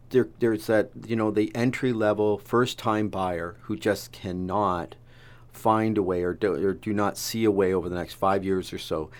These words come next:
to get into the market, but they may be able to do that in a Trenton, Belleville area where they just simply can't get in, where the,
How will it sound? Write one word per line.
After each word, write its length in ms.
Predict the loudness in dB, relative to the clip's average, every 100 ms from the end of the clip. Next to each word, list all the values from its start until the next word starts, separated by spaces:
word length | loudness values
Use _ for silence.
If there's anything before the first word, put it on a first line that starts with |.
| -10
to 80 | -6
get 280 | 2 2 2
into 340 | -2 -2 -2 -4
the 80 | -2
market, 460 | -6 -6 -8 -4
but 160 | -2 -2
they 120 | -2
may 260 | -2 -2 -2
be 180 | -2 -4
able 140 | -6
to 120 | -10
do 320 | -10 -6 -4
that 280 | -4 -6 -8 -8
in 300 | -6 -4 -6 -12 -20 -20 -16
a 80 | -14
Trenton, 560 | -10 -6 -6 -6 -10 -12 -6
Belleville 480 | -2 -2 -2 -8 -10 -12
area 340 | -6 -4 -4 -6
where 180 | -6 -4
they 180 | -6
just 260 | -6 -8 -8
simply 340 | -8 -8 -10
can't 420 | -10 -8 -6 -6 -6
get 180 | -6
in, 200 | -6 -10
where 180 | -8 -6
the, 280 | -6 -8